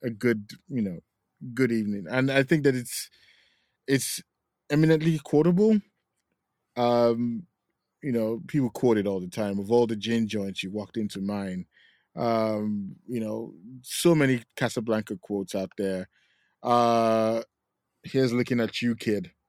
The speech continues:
Uh, <laughs> you know, th-, it's, it's such a timeless film, and, uh,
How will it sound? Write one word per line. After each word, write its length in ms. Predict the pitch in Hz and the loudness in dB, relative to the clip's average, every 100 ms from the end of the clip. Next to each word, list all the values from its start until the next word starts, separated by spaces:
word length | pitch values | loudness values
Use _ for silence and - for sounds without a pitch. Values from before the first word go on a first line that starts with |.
| _ _ _ _ 101 | _ _ _ _ -6
Uh, 460 | 123 117 113 113 117 - | 2 4 4 0 -2 -6
<laughs> 120 | - 151 135 - - - 170 143 135 _ _ _ | 0 2 2 -2 -2 2 2 0 -8 _ _ _
you 120 | 120 123 | 0 4
know, 180 | 123 123 | 6 6
th-, 200 | 131 123 | 4 2
it's, 440 | 143 139 - - - | -2 -4 -4 -6 -6
it's 100 | - | -8
such 300 | - 165 139 | 2 2 2
a 80 | 110 | -2
timeless 460 | 123 113 101 98 | 0 0 0 -4
film, 400 | - 110 95 90 - _ _ _ _ | -6 -4 -4 -6 -10 _ _ _ _
and, 360 | 113 117 113 110 | -2 0 0 2
uh, 500 | 113 110 107 107 107 | 2 2 0 -2 -4